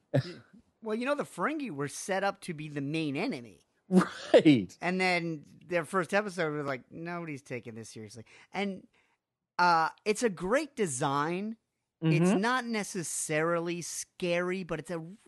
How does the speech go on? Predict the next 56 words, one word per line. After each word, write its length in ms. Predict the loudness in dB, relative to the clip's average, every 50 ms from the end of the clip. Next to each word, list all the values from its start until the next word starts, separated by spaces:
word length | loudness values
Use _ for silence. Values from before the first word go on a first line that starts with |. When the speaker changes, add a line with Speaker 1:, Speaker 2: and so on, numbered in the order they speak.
| -14 -12 -12 -12 -12
Speaker 2:
it's 140 | -12 -8 -6
a 80 | -6 -6
really 360 | -6 -6 -6 -6 -4 -4 -6
great 420 | -8 -8 -6 -4 -4 -4 -4 -6
design 400 | -8 -8 -6 -4 -4 -4 -4 -6
for 120 | -6 -6 -6
an 60 | -4
alien 220 | -4 -4 -4 -4
with 100 | -6 -8
the 180 | -10 -12 -10 -6
ears 180 | -6 -6 -6
that 180 | -6 -8 -8 -8
connect 260 | -8 -8 -8 -8 -10 -10
to 60 | -10
the 80 | -10
brow 360 | -8 -6 -4 -4 -4 -4 -4 -6
and 100 | -6 -6
the 40 |
nose. 400 | -6 -6 -6 -6 -8 -8 -12 -14 -10 -4
Speaker 1:
Right. 280 | 0 2 2 2 2 -2 -6 0
Speaker 2:
Uh, 220 | 2 2 2 2 2
there 160 | 4 4 4
is 120 | 4 4
actually 320 | 4 2 2 2 0 0 0
a 40 | -2
Ferengi 440 | -2 -4 -2 -2 -2 -2 -2 -4
in 100 | -4 -4
the 80 | -4 -6
first 240 | -6 -8 -8 -6 -6
episode 320 | -6 -6 -4 -4 -4 -4
of 80 | -4 -4
Rick 200 | -6 -6 -6 -6
and 100 | -6 -6
Morty. 340 | -4 -6 -6 -8 -10 -16 _ _ _ _ _ -20 -20 -20 _ _ _ _ _ _ _ _ _ _ 6
Speaker 1:
Oh, 180 | 8 10 10 12
really? 480 | 12 12 12 12 10 8 8 6 2 -2
Speaker 2:
Yeah, 360 | -2 -2 0 0 0 -2 -2
just, 240 | -4 -6 -6 -4 0
like, 340 | 2 2 2 0 -4 _ -8
kind 360 | -2 0 2 2 2 0 -2
of, 200 | -2 -4 -6 -6
like, 240 | -2 -2 -2 -2 0
they're 160 | 2 2 2
waiting 400 | 2 0 0 0 0 0 0 2
online 540 | 2 2 2 2 0 0 0 0 2 0 0
in 100 | 0 -2
a 40 | -4
space 280 | -6 -6 -6 -6 -6
station. 400 | -4 -4 -4 -4 -4 -4 -4 -2
There's 180 | -2 -2 -2 -2
a 60 | -4
Ferengi 460 | -6 -4 -4 -4 -4 -2 -4 -6 -6
in 80 | -8 -8
front 180 | -6 -6 -4
of 80 | -4 -6
them. 60 | -8